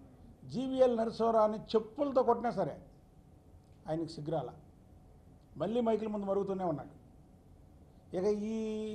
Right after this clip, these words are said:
ఇక ఈయన కూడా, ఈయన అతి, అతి త్వరలోనే ఇరవై మూడు ఫలితాల తర్వాత విజయసాయిరెడ్డి కూడా రాష్ట్రంలో అదే గతి పట్టింది. ఎందుకంటే ప్రతిరోజు ట్విట్టర్లో ఏదో ఒక మరుగుడు మరుగుతున్నాడు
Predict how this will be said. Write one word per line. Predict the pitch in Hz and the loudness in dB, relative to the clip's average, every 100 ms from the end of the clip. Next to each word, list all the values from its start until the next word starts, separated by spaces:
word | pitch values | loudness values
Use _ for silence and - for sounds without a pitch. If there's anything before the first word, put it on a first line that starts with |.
| 220 226 | -8 -6
ఇక | 208 220 | -4 -2
ఈయన | 247 247 233 | 0 4 6
కూడా, | 247 254 214 | 8 8 6
ఈయన | 220 233 240 233 226 220 208 | 2 0 2 2 4 6 6
అతి, | 202 233 220 | 4 2 2
అతి | 196 226 | 0 2
త్వరలోనే | 226 233 247 247 240 226 240 - - - | 4 6 6 6 4 0 -4 -12 -20 -6
ఇరవై | 185 262 262 254 | 2 4 4 6
మూడు | 240 240 | 6 6
ఫలితాల | 233 226 233 214 | 4 6 6 6
తర్వాత | 214 214 220 | 4 2 0
విజయసాయిరెడ్డి | 208 247 240 226 226 214 214 | 4 6 6 4 2 0 2
కూడా | 226 226 202 | 4 4 4
రాష్ట్రంలో | 214 214 226 208 | 4 2 0 4
అదే | 226 214 | 4 4
గతి | 175 175 | 4 2
పట్టింది. | 147 139 - - - - - - - - - - - - - - - 165 | 0 -4 -12 -20 -20 -20 -20 -20 -20 -20 -20 -20 -20 -20 -20 -20 -12 -4
ఎందుకంటే | 208 247 240 240 240 | 0 2 4 4 4
ప్రతిరోజు | 220 254 254 240 240 240 240 | 0 2 4 6 6 4 2
ట్విట్టర్లో | 226 254 247 247 220 | 0 2 2 4 6
ఏదో | 240 262 | 8 6
ఒక | 240 226 | 6 6
మరుగుడు | 226 220 202 | 6 6 4
మరుగుతున్నాడు | 190 190 180 185 165 | 4 2 4 4 4